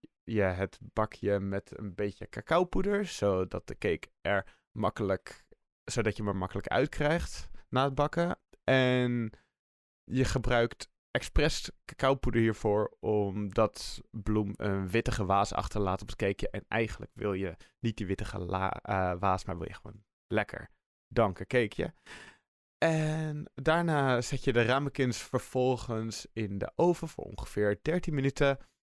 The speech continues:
Haal je ze eruit en leg je ze op een schaaltje neer. En dan draai je het cakeje zo om en stort deze bam op het schaaltje. En dan doe je er een beetje poedersuiker bij.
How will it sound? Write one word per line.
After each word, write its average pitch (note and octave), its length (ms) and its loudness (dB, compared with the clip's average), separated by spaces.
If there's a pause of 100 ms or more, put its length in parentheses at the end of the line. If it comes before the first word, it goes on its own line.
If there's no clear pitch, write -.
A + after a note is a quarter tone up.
(120)
Haal G#2+ 420 2
je G2 160 0
ze G2+ 260 -4
eruit - 760 0
en F#2+ 420 -6 (400)
leg F#2 300 -2
je G#2 60 -12
ze - 140 -10
op - 140 -12
een F2 120 -8
schaaltje G#2+ 520 -2
neer. B2+ 420 2 (340)
En F2+ 540 0
dan F#2+ 220 0
draai A2+ 360 2
je F#2+ 60 2
het F#2 120 -8
cakeje - 300 -8
zo - 180 -8
om F#3+ 240 0
en - 140 -10
stort - 380 -2
deze - 360 -2 (180)
bam - 340 2
op A2+ 140 -2
het A#2 100 -2
schaaltje. F3 600 2 (400)
En A#3+ 120 2
dan A3+ 100 2
doe G#3 100 6
je G#3 60 6
er G3+ 60 4
een G3 60 4
beetje F#3+ 360 2
poedersuiker G3 600 2
bij. F#3 380 4